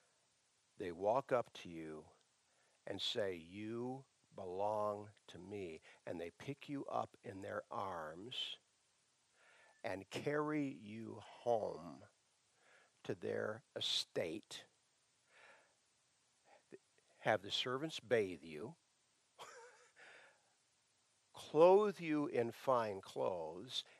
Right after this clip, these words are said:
and sit you at the dinner table, and then declare to you, <clears throat> "Tomorrow I'm taking you to the courthouse, and I am going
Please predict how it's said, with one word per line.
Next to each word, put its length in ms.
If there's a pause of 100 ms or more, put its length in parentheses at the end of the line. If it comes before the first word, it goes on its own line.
(100)
and 180
sit 540
you 340 (100)
at 360 (200)
the 120
dinner 420
table, 580 (560)
and 220
then 200
declare 520
to 200
you, 460 (180)
<clears throat> 520
"Tomorrow 840 (560)
I'm 180
taking 480
you 140
to 120
the 100
courthouse, 760 (240)
and 160
I 160
am 180
going 460